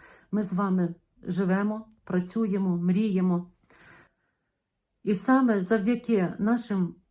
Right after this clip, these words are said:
героям, нашим захисникам, наші дітки сьогодні мали казковий ранок.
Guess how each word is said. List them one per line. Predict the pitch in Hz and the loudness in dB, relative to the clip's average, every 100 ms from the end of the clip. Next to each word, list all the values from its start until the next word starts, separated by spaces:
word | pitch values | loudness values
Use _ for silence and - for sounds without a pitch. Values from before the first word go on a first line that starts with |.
| _ - | _ -10
героям, | 170 214 214 180 165 190 | -2 0 2 0 0 0
нашим | 214 208 196 | -2 -4 -6
захисникам, | 190 190 214 - 208 240 254 233 | -4 -4 -6 -4 -6 0 0 0
наші | 190 214 - 196 | -2 -4 -4 -4
дітки | 175 247 254 180 175 - - _ | -2 -2 -2 -6 -6 -10 -20 _
сьогодні | - 226 208 285 277 185 170 - - - | -4 0 2 0 2 2 0 -2 -14 0
мали | 214 240 190 | 2 4 2
казковий | 180 185 - 220 202 190 | -2 -6 -4 -4 0 0
ранок. | 180 170 160 - | 0 -2 -4 -10